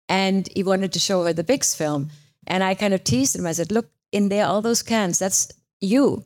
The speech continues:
It's in there." And he said, "Oh, yeah, that's nice." And he walked on. He never even wanted to see a bit of it, you know?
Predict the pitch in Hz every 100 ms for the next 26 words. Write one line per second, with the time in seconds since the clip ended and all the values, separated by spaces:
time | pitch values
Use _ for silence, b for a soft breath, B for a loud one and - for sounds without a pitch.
0 | - 156 180 196 233 220 190 b b b
1 | 202 190 240 302 247 240 277 - 190 202
2 | 202 202 185 190 - 220 170 - - 190
3 | 202 196 185 190 190 180 190 196 196 -
4 | 170 - 196 - - _ _ - 269 226
5 | 156 - - - 202 180 175